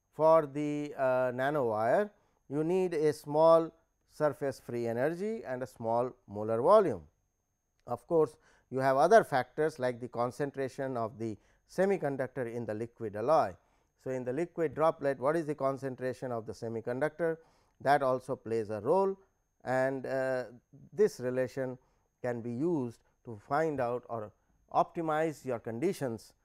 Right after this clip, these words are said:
for suitable nanowire growth. Now,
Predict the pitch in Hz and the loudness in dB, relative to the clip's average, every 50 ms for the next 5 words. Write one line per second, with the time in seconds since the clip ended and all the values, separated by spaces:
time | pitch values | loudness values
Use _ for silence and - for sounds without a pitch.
0 | _ _ _ _ _ 127 120 120 120 - - - - 190 196 - 160 143 131 135 | _ _ _ _ _ 0 0 0 -2 -4 -10 -10 -8 -8 -6 -4 -4 -4 -2 -2
1 | 135 123 107 104 113 117 117 113 113 107 104 104 107 104 101 104 - 135 165 151 | -4 -4 -6 -6 -6 -4 -4 -2 -2 -2 0 0 -2 -2 -4 -6 -2 2 2 2
2 | 110 - - - - _ _ _ _ _ _ _ _ _ _ _ _ _ _ _ | 2 0 -6 -14 -20 _ _ _ _ _ _ _ _ _ _ _ _ _ _ _
3 | _ _ _ _ _ _ _ _ - - _ _ _ _ _ _ _ 175 196 202 | _ _ _ _ _ _ _ _ -20 -20 _ _ _ _ _ _ _ 6 6 8
4 | 214 226 208 | 8 6 2